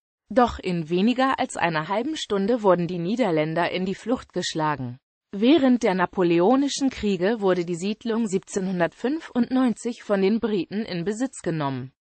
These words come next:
Nach dem Friedensschluss von achtzehnhundertvierzehn erhielten die Niederländer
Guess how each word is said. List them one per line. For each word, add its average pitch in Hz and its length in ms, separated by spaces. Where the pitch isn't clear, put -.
Nach 208 300
dem 175 240
Friedensschluss 202 920
von 185 200
achtzehnhundertvierzehn 240 1300
erhielten 170 480
die 180 120
Niederländer 170 680